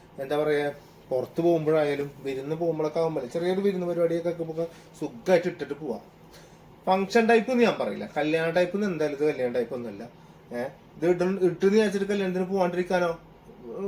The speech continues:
കയറ്റാണ്ടിരിക്കോ ഇല്ല, ചോറ് ഇറങ്ങാണ്ടിരിക്കോ ഇല്ല, ചോറൊക്കെ സുഖമായിട്ട് ഇറങ്ങും. ഇത് നമ്മളിപ്പോ നമ്മളെ കുടിയിലേക്ക് നമ്മളെ എളിമാന്റെ വീട്ടിക്കോ മൂത്തച്ഛൻ്റെ വീട്ടിക്കോ അളച്ചിൻ്റെ വീട്ടിക്കോ, ഏഹ്, മാമിൻ്റെ അവിടേക്ക് കുഞ്ഞു അവിടേക്കൊക്കെ പോകില്ലേ നമ്മൾ, കുഞ്ഞുമാടക്ക് ഇവിടേക്കൊക്കെ പോകില്ലേ,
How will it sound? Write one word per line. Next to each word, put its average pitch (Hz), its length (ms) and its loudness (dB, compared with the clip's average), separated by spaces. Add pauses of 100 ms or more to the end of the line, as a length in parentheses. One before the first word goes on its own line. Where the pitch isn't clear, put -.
കയറ്റാണ്ടിരിക്കോ 185 540 0 (100)
ഇല്ല, 160 120 0 (140)
ചോറ് 165 220 2
ഇറങ്ങാണ്ടിരിക്കോ 165 520 0 (100)
ഇല്ല, 143 260 -4
ചോറൊക്കെ 151 420 -2
സുഖമായിട്ട് 151 400 -2
ഇറങ്ങും. 120 220 -6 (420)
ഇത് 165 120 -10
നമ്മളിപ്പോ 247 400 4
നമ്മളെ 202 260 2
കുടിയിലേക്ക് 175 460 -2
നമ്മളെ 156 220 0 (500)
എളിമാന്റെ 156 460 0
വീട്ടിക്കോ 143 340 -2 (260)
മൂത്തച്ഛൻ്റെ 156 400 -4
വീട്ടിക്കോ 156 300 -6
അളച്ചിൻ്റെ 147 340 -2
വീട്ടിക്കോ, 143 280 -2 (440)
ഏഹ്, 147 120 -2 (340)
മാമിൻ്റെ 151 360 0
അവിടേക്ക് 156 300 -2
കുഞ്ഞു 156 180 -4 (120)
അവിടേക്കൊക്കെ 160 420 0
പോകില്ലേ 131 240 0
നമ്മൾ, 113 240 -6
കുഞ്ഞുമാടക്ക് 135 400 -8
ഇവിടേക്കൊക്കെ 147 400 -4
പോകില്ലേ, 127 240 -2